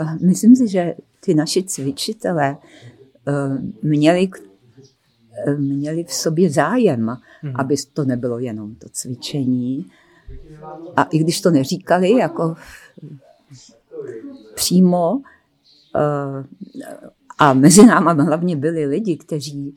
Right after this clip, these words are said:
Speaker 1: měli i nějaký konexe do ciziny, eh, někdo, kdo uměl hodně jazyků.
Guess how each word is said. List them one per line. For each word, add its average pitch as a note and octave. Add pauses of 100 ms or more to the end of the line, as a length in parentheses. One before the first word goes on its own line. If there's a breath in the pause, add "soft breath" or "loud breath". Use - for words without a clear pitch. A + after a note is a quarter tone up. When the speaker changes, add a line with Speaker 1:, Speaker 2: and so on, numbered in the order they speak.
(220 soft breath)
Speaker 1:
měli C#3+
i C3
nějaký B2+
konexe D#3+
do C3+
ciziny, C3+ (1400 loud breath)
eh, A#2
někdo, B2+
kdo B2
uměl C3
hodně A#2+
jazyků. D3